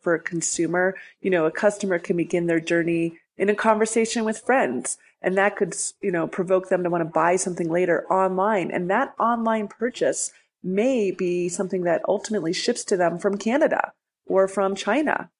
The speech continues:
right? And they could be in the middle of Denver, Colorado, where I am right now. So commerce at large is no longer a local marketplace business, but rather a global business.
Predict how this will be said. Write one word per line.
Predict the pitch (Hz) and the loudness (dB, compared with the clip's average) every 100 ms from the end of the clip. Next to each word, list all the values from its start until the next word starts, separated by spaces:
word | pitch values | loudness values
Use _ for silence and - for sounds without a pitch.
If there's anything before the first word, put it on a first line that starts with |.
| - | -2
right? | 170 240 - | 0 0 -2
And | 185 | -2
they | 214 | -2
could | 220 | -2
be | 196 190 190 | -2 0 0
in | 185 | -2
the | 190 | 0
middle | 185 185 | 0 0
of | 185 | 0
Denver, | 190 190 196 | -2 0 -2
Colorado, | 196 196 190 240 269 185 | 0 0 2 2 2 2
where | 170 | 2
I | 175 240 | 2 2
am | 196 175 | 0 -4
right | 185 - | -8 -2
now. | 269 214 - _ _ _ _ | -2 -2 -6 _ _ _ _
So | - - 254 226 - - _ _ _ _ _ _ _ | -12 -2 2 2 -2 -8 _ _ _ _ _ _ _
commerce | - - 285 302 175 131 - - | -14 -2 0 2 0 -2 -4 -4
at | 190 185 | -2 -2
large | 196 202 175 160 | 0 2 2 0
is | - - | -4 -4
no | 202 214 | -2 0
longer | 196 190 190 160 139 | 0 0 0 0 0
a | - | 0
local | 165 185 190 180 | 0 0 0 -2
marketplace | 165 170 170 - 165 156 | 0 0 -2 -4 -6 -4
business, | - 151 - 143 - | -4 -6 -6 -12 -4
but | 160 | -2
rather | 180 170 165 | 2 2 2
a | - | -2
global | 160 160 156 156 165 175 160 90 - _ _ | -4 -6 -8 -2 0 0 0 -2 -2 _ _
business. | 143 - - - - | -4 -4 -6 -4 -6